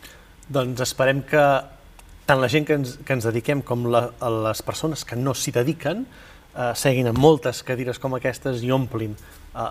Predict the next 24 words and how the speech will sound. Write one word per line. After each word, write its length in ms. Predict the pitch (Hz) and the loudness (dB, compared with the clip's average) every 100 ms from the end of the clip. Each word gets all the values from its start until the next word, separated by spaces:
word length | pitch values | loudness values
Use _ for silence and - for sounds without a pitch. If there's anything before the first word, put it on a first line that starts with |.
| 117 | -6
els 140 | 113 - | -6 0
teatres 440 | 127 123 135 135 | 2 2 0 0
escoltant 480 | 117 - 113 - 110 | -4 -8 -12 -10 -8
aquestes 280 | 110 - - | -8 -10 -4
paraules, 540 | 120 113 107 110 - - | 0 0 2 0 -2 -4
eh, 120 | 110 98 - 160 | -2 -4 2 2
lapidàries 580 | 170 165 131 135 147 - | 4 4 2 2 2 4
finals, 440 | 147 139 160 147 | 4 4 2 2
no? 120 | 135 175 - - - 208 - | 0 0 0 -2 4 4 4
<laughs> 520 | 202 - - - 156 | -2 -2 -14 -6 2
de 80 | 147 | 4
la, 160 | 127 120 120 | 4 2 0
de 80 | 120 | -2
la 80 | 117 | -4
Núria 280 | 123 120 | -4 0
Llausí 280 | 117 110 123 | 0 0 -2
amb 120 | 127 | -2
el, 80 | 123 117 | -4 -6
amb 160 | 107 104 | -8 -6
el 120 | 98 95 98 | -6 -6 -8
respecte 400 | 110 - - 110 | -10 -10 -8 -8
al 80 | 110 | -6
teatre 360 | 104 107 101 92 101 107 | -8 -6 -8 -8 -10 -10
musical. 480 | 101 107 95 92 | -10 -12 -14 -16